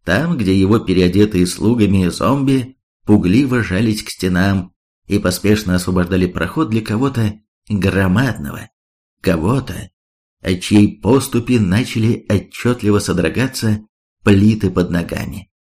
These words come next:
чей мощный трупный запах пробивался даже сквозь каменные стены и приличное расстояние, кого-то, на чье создание господин барон потратил месяцы упорного труда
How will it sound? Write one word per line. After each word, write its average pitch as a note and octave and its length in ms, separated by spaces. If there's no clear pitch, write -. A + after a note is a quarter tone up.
чей F#2 200
мощный F#2 500
трупный F#2+ 340
запах G#2+ 480
пробивался F#2+ 540
даже F#2 200
сквозь F#2+ 260
каменные G2 500
стены C#3+ 380
и D3+ 200
приличное A#2+ 800
расстояние, F2+ 880
кого-то, E2+ 640
на F2+ 180
чье G#2+ 220
создание G#2+ 580
господин G#2 500
барон G#2 280
потратил G#2+ 440
месяцы A2+ 560
упорного F2+ 600
труда G#2+ 580